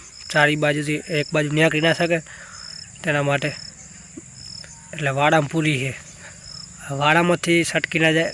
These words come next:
ને કે જેટલા લોકો નુકસાન કરે અને ગાયને પણ નુકસાન ના થાય એના માટે. જો એ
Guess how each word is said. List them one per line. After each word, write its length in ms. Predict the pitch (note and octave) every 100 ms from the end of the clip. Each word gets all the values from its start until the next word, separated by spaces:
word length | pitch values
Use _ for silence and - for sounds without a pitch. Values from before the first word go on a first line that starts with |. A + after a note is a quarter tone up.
| G3
ને 60 | D3
કે 140 | D3+ D3 D3 - - -
જેટલા 320 | - D#3+ D3+
લોકો 220 | D3+ D#3
નુકસાન 340 | D3 C#3+ D#3+ D#3
કરે 180 | E3 B3+ - - - - - - -
અને 160 | E3
ગાયને 320 | D3 D#3 E3 C#3+
પણ 200 | C#3+ C#3+
નુકસાન 260 | - C#3+
ના 100 | D#3+ D3
થાય 280 | D3+ D3 - - - - -
એના 220 | D#3 D3
માટે. 200 | C#3+ C#3+ C#3+
જો 80 | D3+ C#3+ - - - - - - - - - - - - - - - - - - - - - - - - C#4+ D#3
એ 160 | C#3+